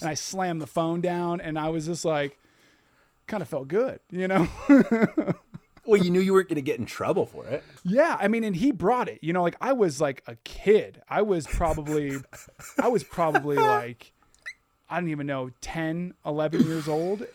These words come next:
Speaker 1: And, like, I mean, I would assume this guy's, like, in his twenties or thirties or something like that. He's working for a snowboard or skateboard business. And he says that to a kid. I'm like, "This guy's, like,
Speaker 2: <laughs>
Speaker 1: he's on a whole nother plane of anger."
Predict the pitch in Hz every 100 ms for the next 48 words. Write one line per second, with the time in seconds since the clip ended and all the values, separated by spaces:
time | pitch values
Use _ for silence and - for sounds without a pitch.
0 | 185 170 160 151 147 147 139 _ _ _
1 | _ 170 165 - 196 208 - 240 190 -
2 | 294 214 147 180 143 139 131 151 165 113
3 | - 165 156 131 135 123 107 - 143 143
4 | 143 147 160 151 143 139 143 151 151 131
5 | 127 139 123 123 117 165 151 147 147 127
6 | - 147 147 151 139 147 151 151 - -
7 | - - - _ _ - 180 165 165 -
8 | 196 175 147 165 151 151 - - 175 131
9 | - 214 190 104 73 _ _ 147 147 139
10 | 240 214 214 170 151 143 143 131 - 185
11 | - - 277 220 226 226 190 160 294 208
12 | 214 202 190 175 170 170 165 143 - 170
13 | 160 151 143 147 147 151 143 151